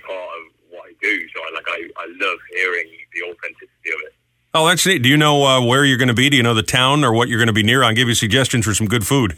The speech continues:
Speaker 1: I don't, you know, I don't know the exact place. I just know I'm shooting in New Jersey. Um, but, uh, you know, I, if, if you know of, like, what, what are the major, is there a place where there's, like, they,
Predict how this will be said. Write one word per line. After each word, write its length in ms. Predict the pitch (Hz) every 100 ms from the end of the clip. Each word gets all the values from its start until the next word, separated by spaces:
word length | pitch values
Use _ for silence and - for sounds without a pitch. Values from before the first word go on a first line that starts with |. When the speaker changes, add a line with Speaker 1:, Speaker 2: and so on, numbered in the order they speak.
| -
Speaker 1:
I 240 | 131 127 - -
don't, 320 | - 165 175
you 80 | 127
know, 120 | 98
I 100 | 95
don't 220 | - 123 135
know 120 | 127
the 140 | 117
exact 420 | 104 117 113 -
place. 220 | 120 113 95
I 60 | 85
just 180 | 101 -
know 120 | 98
I'm 80 | 92
shooting 400 | - 101 95 87
in 40 |
New 140 | 87 90 95
Jersey. 360 | 98 90 80 _ _ _ _ _ _ 85
Um, 640 | 87 85 85 85 85 82 _ _ _ _ _ _ -
but, 200 | 85 - -
uh, 300 | 87 87 85 - _ -
you 60 | 92
know, 60 |
I, 100 | 92 95
if, 180 | - - -
if 160 | - - _ _ _ - - 98
you 120 | 110
know 160 | 110 107 98
of, 60 |
like, 160 | 98 95
what, 300 | 107 113 110 110
what 160 | - -
are 60 | 117
the 40 |
major, 380 | 131 127 123 113 - _ _ _ -
is 100 | 113
there 120 | 185
a 120 | -
place 200 | - 135 -
where 120 | 117
there's, 140 | 107 101
like, 140 | 107 104
they, 180 | 104